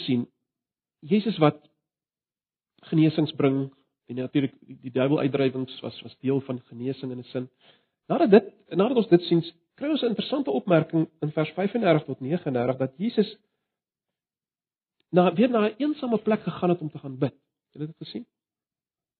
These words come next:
Nou die, die, die frase eensame plek kan ook vertaal word met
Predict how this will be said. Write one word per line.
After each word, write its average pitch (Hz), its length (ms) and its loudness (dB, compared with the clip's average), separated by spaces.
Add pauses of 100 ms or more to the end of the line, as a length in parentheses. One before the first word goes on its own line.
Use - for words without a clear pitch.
(760)
Nou 185 140 12
die, 185 320 8
die, 185 320 2
die 175 100 -2
frase 285 440 -2
eensame 226 420 4
plek 196 300 6
kan 180 120 2
ook 208 140 0
vertaal 185 340 8
word 175 160 8
met 156 160 6